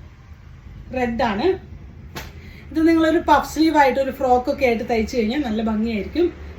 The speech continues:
നെക്സ്റ്റ് വരുന്നത് ഡാർക്ക് ഒരു കോഫി ബ്രൗൺ ഷെയ്ഡ് ആണ്. ഇത് വരുന്ന റെഡില് പ്രിന്റ് വ്യത്യാസത്തിൽ ഇച്ചിരി കൂടി വലിയ പ്രിന്റ് ആയിട്ടാണ് വന്നിട്ടുള്ളത്. വൺ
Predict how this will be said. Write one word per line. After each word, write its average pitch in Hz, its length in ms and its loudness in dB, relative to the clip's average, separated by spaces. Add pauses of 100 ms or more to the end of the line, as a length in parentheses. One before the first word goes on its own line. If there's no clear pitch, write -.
(100)
നെക്സ്റ്റ് 320 300 4
വരുന്നത് 294 320 2
ഡാർക്ക് 262 380 0
ഒരു 330 120 2 (260)
കോഫി 269 300 -2
ബ്രൗൺ 277 180 0 (100)
ഷെയ്ഡ് 214 280 0
ആണ്. 226 160 -2 (1600)
ഇത് 349 160 -2
വരുന്ന 320 220 6 (520)
റെഡില് 285 400 4 (640)
പ്രിന്റ് 302 360 4
വ്യത്യാസത്തിൽ 247 520 0
ഇച്ചിരി 277 240 -4
കൂടി 294 200 -2
വലിയ 254 280 0
പ്രിന്റ് 220 280 0
ആയിട്ടാണ് 196 360 -4
വന്നിട്ടുള്ളത്. 190 500 -4 (920)
വൺ 262 140 0